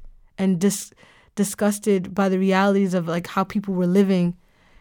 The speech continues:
And I remember they, and subhanAllah, you know, they saw me look at them, but they didn't, they didn't pay no mind. You know, like, if somebody peeked into my house, I'd close the door. They just were so exhausted, didn't care. They just saw me and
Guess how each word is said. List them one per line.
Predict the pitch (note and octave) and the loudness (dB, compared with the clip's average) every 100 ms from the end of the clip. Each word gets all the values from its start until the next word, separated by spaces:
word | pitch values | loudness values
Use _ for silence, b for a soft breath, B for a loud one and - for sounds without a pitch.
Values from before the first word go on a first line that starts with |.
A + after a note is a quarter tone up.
| - | -6
And | G3 | 0
I | |
remember | G3+ G#3+ G#3 G3+ F#3 | 4 4 4 2 0
they, | F#3 A3 A#3+ | 4 4 4
and | A#3+ A3+ | 2 2
subhanAllah, | G3+ G#3+ B3 C4 A#3 F#3+ | 2 -2 2 4 6 4
you | B3+ | 4
know, | |
they | C#4+ | 4
saw | G#3 - G3 G#3+ | 4 2 6 8
me | G3 E3+ - | 8 4 -2
look | - A3+ | 2 2
at | C4 C4 | 2 0
them, | D#4 | 2
but | A3 | 4
they | A3 | 4
didn't, | A3 C#4 A#3+ - - _ | 4 4 2 -2 -20 _
they | - | 0
didn't | C4+ - | 2 4
pay | A#3+ | 6
no | G#3+ | 6
mind. | G3 F#3+ E3+ D#3 - _ | 6 6 2 0 -8 _
You | B3 | 4
know, | C#4+ | 6
like, | A3+ | 6
if | G3+ | 4
somebody | C#4 D#4+ | 4 4
peeked | A#3 A3+ | 4 0
into | A#3 | 0
my | A#3 | 4
house, | A#3 G#3+ | 4 6
I'd | G#3 | 4
close | G3+ G#3+ | 4 4
the | F3+ | 6
door. | G3 F#3 D#3 - - _ - - _ _ _ _ _ _ | 6 6 2 -6 -20 _ -20 -20 _ _ _ _ _ _
They | B3+ | -4
just | A3+ D4 | -2 0
were | C4+ | 0
so | B3 - B3 | 0 2 4
exhausted, | B3 A#3 A3 A3 | 4 2 -2 0
didn't | G#3 G3 | 0 0
care. | G#3 F3+ F3+ | 0 -2 -4
They | F#3+ G3+ | -2 -2
just | G#3+ G#3 - F#3+ | -2 -4 -12 -8
saw | A3 G#3 | -2 2
me | A3 G#3+ G3+ | 4 4 4
and | F#3 F3+ | 2 -2